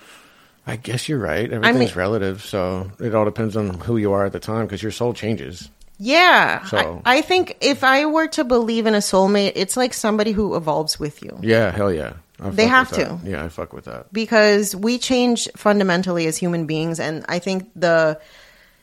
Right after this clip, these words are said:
Speaker 2: you know, that whole concept of, like, meeting your high school sweetheart and then being married for sixty years, I'm like,
Speaker 1: Oof.
Speaker 2: "Yo, do you, can you imagine, like, the fucking changes that go through,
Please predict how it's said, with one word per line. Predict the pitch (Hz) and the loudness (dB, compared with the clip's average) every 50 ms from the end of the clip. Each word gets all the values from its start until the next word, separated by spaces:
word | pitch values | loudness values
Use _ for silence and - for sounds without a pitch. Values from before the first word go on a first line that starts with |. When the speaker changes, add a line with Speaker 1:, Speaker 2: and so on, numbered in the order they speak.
| _ - | _ -4
Speaker 2:
you | 214 208 | 0 2
know, | 208 | 4
that | 190 185 190 | 4 4 4
whole | 202 220 226 | 4 2 0
concept | 220 - 185 185 208 214 - 202 - - | 2 2 2 2 2 2 0 -4 -2 -2
of, | 170 156 | -4 -2
like, | 160 151 143 143 139 | -2 -2 -2 -2 -4
meeting | 156 156 160 180 190 190 190 190 190 185 | -6 -4 -2 -2 -2 0 -2 -2 -2 -2
your | 175 165 | -4 -4
high | 160 170 180 | -2 -2 -2
school | 175 - - 180 | -2 -4 -8 -10
sweetheart | - - - 190 180 175 175 165 170 | -8 -6 -6 -6 -4 0 0 0 0
and | 170 165 | 0 -2
then | 160 156 156 | -4 -6 -6
being | 156 165 165 170 | -6 -6 -4 -4
married | 156 151 165 160 156 | -4 -4 -4 -6 -6
for | - 165 | -8 -12
sixty | - - 160 - - 151 | -10 -10 -10 -10 -10 -10
years, | 151 160 165 165 151 | -8 -6 -6 -6 -6
I'm | 151 160 156 | -6 -8 -4
like, | 143 135 | 0 2
Speaker 1:
Oof. | 139 131 | 2 2
Speaker 2:
"Yo, | 202 190 | 2 0
do | 185 - 180 | -2 -2 -4
you, | 196 247 240 | -4 -4 -6
can | - - 247 262 | -4 -2 -2 0
you | 294 359 | 2 2
imagine, | 349 294 262 254 262 254 277 269 | 2 4 4 4 4 2 0 0
like, | 247 233 | 0 -2
the | 226 208 | -2 -6
fucking | - - 226 208 - 226 226 214 | -2 0 0 0 0 -2 -4 -4
changes | - - 175 180 180 208 233 214 | -2 -2 -2 -2 -2 -2 0 2
that | 220 196 180 | 2 0 2
go | 165 165 170 175 | 0 -2 -2 -2
through, | - - - 185 180 170 170 175 180 190 | -6 -10 -8 -6 -4 -4 -4 -4 -6 -8